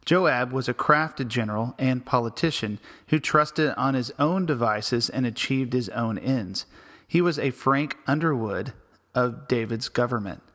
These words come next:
Think not that Joab was indispensable to the cause of David. Joab's murder of two men, we covered one in this episode, there'll be a future murder as well,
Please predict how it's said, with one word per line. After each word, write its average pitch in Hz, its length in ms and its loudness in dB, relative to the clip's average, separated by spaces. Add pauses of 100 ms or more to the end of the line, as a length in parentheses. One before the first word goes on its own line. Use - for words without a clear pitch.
(440)
Think 190 260 2
not 151 280 0
that 131 160 0
Joab 123 500 0
was 117 180 -4
indispensable 123 960 0
to - 140 -8
the 110 100 -2
cause 110 400 -2
of 107 120 -6
David. 113 440 -4 (500)
Joab's 147 420 2
murder 139 380 2
of 120 160 -4
two 208 260 0
men, 113 380 -2 (800)
we 139 120 2
covered 143 400 2
one 139 300 2
in 131 200 -2
this 127 200 -2
episode, 113 760 -2
there'll 120 140 0
be 127 160 0
a 117 80 -4
future 131 560 -2
murder 110 560 -4
as 110 220 -4
well, 107 340 -4